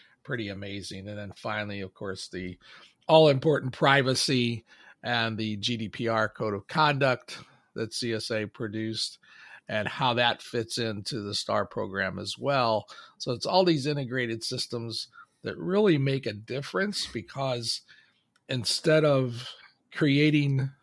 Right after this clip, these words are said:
more complexity and more cost and, and, you know, we're, we're out to make sure that we can reduce cost and complexity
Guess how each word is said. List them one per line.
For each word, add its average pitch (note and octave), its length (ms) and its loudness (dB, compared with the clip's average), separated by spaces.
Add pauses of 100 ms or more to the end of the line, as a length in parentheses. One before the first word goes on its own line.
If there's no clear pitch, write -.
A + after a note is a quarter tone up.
more C#3+ 200 2
complexity C3+ 920 -2
and A2+ 100 -4
more B2+ 220 -2
cost B2+ 720 2
and, G#2 260 -6 (540)
and, A2 320 -2 (140)
you A2 80 -8
know, G#2 220 -2 (220)
we're, B2+ 300 -2
we're C3 240 0
out A#2 300 4
to A#2+ 120 -6
make G#2+ 240 -4
sure A2 280 -2
that G2 240 -4
we A#2 140 -8
can A2 200 -10
reduce G#2 640 -2
cost A2+ 540 -4
and A#2 120 -10
complexity G2 800 -6